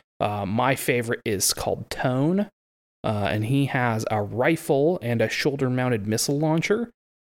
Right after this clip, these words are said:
Um, so if you can hit someone three times with the rifle, you, like, establish a target lock on them, and then you get to hit the, the missile launcher button, and it just launches a barrage of homing missiles that's really hard to dodge because you, you got to hit, you, you got the target lock on them.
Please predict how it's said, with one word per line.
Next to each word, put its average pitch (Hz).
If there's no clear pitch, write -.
Um, 107
so -
if 120
you 135
can 120
hit -
someone 143
three 175
times 143
with 135
the 120
rifle, 117
you, 127
like, 117
establish 113
a 117
target 107
lock 151
on 175
them, 220
and 123
then 120
you 120
get 120
to 117
hit -
the, 107
the 113
missile 113
launcher 107
button, 110
and 104
it -
just -
launches 110
a 110
barrage 110
of 107
homing 107
missiles 101
that's -
really 107
hard 101
to 98
dodge 101
because 110
you, -
you 107
got 95
to 113
hit, -
you, 110
you 113
got 110
the 110
target 107
lock 104
on 104
them. 101